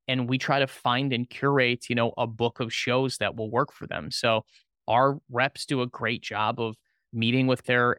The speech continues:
advertising, uh, partners and, you know, kind of finding exactly what it is, whether it's a genre or it's a demographic that they're looking for,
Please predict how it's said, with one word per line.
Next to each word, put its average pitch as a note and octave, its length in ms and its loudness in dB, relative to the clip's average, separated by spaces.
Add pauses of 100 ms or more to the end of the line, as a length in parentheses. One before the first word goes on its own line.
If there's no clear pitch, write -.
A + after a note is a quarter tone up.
advertising, A#2+ 800 -2
uh, G#2+ 300 -2
partners E3 640 -2
and, A#2+ 420 0
you C#3 80 -4
know, A#2+ 140 0
kind C3 260 -4
of B2+ 60 -4
finding C3+ 400 -2
exactly A#2+ 500 -4 (280)
what A#2+ 180 2
it B2 80 -2
is, A2+ 300 0
whether A#2 260 2
it's - 460 -4
a A#2+ 160 0
genre C3+ 540 2 (100)
or B2+ 420 4
it's A#2+ 240 -8
a A2+ 60 -6
demographic A2 840 -4
that A#2+ 120 -2
they're A2 180 -2
looking C3+ 300 -2
for, C#3 360 2